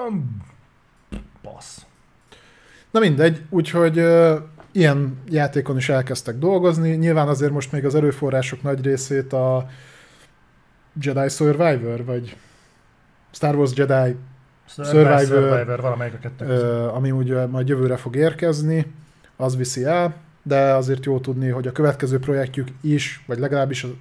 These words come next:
Speaker 2: következő projektjeik egyike, az úgy néz ki, hogy megint single player játék lesz.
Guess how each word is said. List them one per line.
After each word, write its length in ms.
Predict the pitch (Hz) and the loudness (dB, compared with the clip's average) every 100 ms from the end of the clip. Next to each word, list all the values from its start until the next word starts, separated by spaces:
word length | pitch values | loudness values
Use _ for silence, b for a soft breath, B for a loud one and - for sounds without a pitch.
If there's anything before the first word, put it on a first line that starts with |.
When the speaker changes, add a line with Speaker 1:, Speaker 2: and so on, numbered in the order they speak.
| - | -8
Speaker 2:
következő 460 | 156 175 - 135 135 | 0 2 2 -2 -2
projektjeik 640 | 147 147 135 143 131 127 - - | -2 -2 -2 -4 -4 -4 -12 -8
egyike, 600 | 135 131 123 123 135 151 B B B B B - | -4 -4 -6 -4 -4 -4 B B B B B -6
az 120 | 127 | -2
úgy 120 | 135 | 0
néz 160 | 127 - | -2 -2
ki, 100 | 135 | -4
hogy 80 | 131 | -2
megint 220 | 127 120 | -2 -4
single 320 | 135 127 120 | -2 -2 -4
player 340 | 123 117 113 | -6 -6 -4
játék 420 | 120 120 - 104 139 | -4 -6 -8 -10 -2
lesz. 420 | 156 151 - | -2 -2 -6